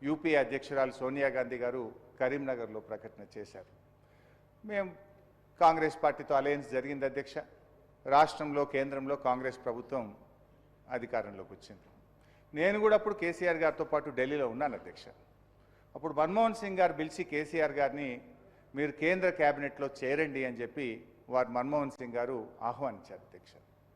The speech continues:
అప్పుడు కేసీఆర్ గారు ఒక మాట అన్నారు, "నేను మంత్రి పదవుల కోసం ఢిల్లీకి రాలేదు,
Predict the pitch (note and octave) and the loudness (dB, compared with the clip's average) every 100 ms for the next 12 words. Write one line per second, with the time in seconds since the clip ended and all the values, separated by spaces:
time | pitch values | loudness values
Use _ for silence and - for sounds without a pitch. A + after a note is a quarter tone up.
0 | _ - - D#3+ - F#3+ E3+ G#3 G#3+ G#3+ | _ -20 -10 -6 -6 -2 2 2 6 8
1 | G3 F#3 F3+ D#3+ E3 E3+ D#3+ D#3+ D#3+ C#3 | 8 6 2 2 2 4 2 2 2 -2
2 | C3+ - - - - C3+ E3+ F#3 F3 C#3+ | -4 -14 -20 -20 -10 0 4 4 4 2
3 | D#3+ G#3 G3 F#3+ F#3 F3+ D#3+ E3+ D3+ C#3 | 2 4 6 6 4 2 0 -2 -4 -2
4 | C#3+ D3+ C3 B2+ C3 B2+ B2+ | -2 -4 0 2 2 -2 -4